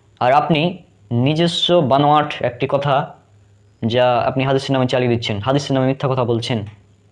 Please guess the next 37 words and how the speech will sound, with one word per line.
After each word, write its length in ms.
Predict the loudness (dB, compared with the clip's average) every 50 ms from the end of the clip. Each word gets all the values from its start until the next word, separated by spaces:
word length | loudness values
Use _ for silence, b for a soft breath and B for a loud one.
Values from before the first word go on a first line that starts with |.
| -8
এগুলো 240 | -4 -2 0 0 0
প্রচার 300 | 0 -2 0 0 0 0
করে 140 | 0 0 0
বেড়াচ্ছেন 400 | 0 0 -2 -4 -6 -6 -4 -2
ওয়াজ 220 | 0 0 0 0
মাহফিলে। 340 | -2 -4 -4 -4 -4 -4 -4
রাসূল 1600 | -4 -6 -12 -20 _ _ _ _ _ _ _ _ _ _ _ _ _ _ _ _ _ _ _ _ _ _ _ -14 -6 -2 -2 0
সাল্লাল্লাহু 340 | 0 0 0 2 2 2
আলাইহি 180 | 4 2 2 2
সাল্লাম 240 | 0 0 2 2 2
বলেছেন, 420 | 2 0 0 -2 -4 -6 -6 -6 -10 -18 -20 _ _ _ _ _ _ _ _ _ _ _ _ _ -12 -6 -2
এটা 140 | 0 2
উল্লেখ 220 | 2 4 4 2 2
করা 140 | 2 2 2
আছে 340 | 2 0 0 0 2 0
সহিহ 240 | 0 0 0 0 0
বুখারীতে, 580 | 0 0 0 0 0 0 0 -2 -2 -4 -4 -8 -16 _ _ _ _ _ _ _ _ _ _ _ -2
হাদিস 280 | -2 0 0 0 -2 0
নম্বর 160 | 0 2 0
একশো 220 | 0 0 0 2
আট, 180 | 2 2 2 -2
একশো 180 | -4 -4 -2
নয়, 140 | -2 0 0
একশো 180 | -2 -2 -2 -2
দশ, 280 | -2 -2 -2 -6 -12 b b b b b b
"যে 140 | -2 0 2
ব্যক্তি 360 | 2 0 0 0 0 0 0 0 0
আমার 260 | 2 2 2 4 2
নামে 160 | 2 2 2
কোনো 160 | 2 0 0
মিথ্যা 280 | 0 -2 -2 -4 -4 -4
কথা 180 | -4 -2 -2 0
বলবে, 460 | 0 2 2 2 2 2 0 -2 B B B B _ -2
তার 120 | -2 -2
থাকার 340 | -2 -2 -4 -2 0 2 2
জায়গা 200 | 2 2 2 0
জাহান্নাম।" 560 | 0 0 0 0 2 2 2 0 -2 -4 -8